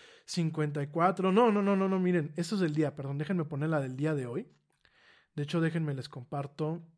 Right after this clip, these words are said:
rápidamente la pantalla. Y ya me voy, eh, ya me voy, ya les prometo que me voy.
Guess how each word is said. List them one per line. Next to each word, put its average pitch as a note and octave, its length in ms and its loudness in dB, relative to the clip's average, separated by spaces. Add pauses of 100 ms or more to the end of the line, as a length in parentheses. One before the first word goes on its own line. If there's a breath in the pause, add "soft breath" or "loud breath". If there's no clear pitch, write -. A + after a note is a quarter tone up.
(100)
rápidamente C#3+ 1080 -6 (840)
la B2+ 180 -12
pantalla. C3+ 640 -8 (640)
Y C#3+ 80 -12
ya C3 140 -6
me D#3 100 -2
voy, A#2+ 260 -10
eh, A#2+ 60 -10
ya C#3+ 120 -6
me D3 100 -4
voy, B2 160 -8
ya C3+ 120 -10
les C#3+ 120 -8
prometo C#3+ 320 -8
que C#3 100 -10
me C3 100 -8
voy. B2+ 240 -10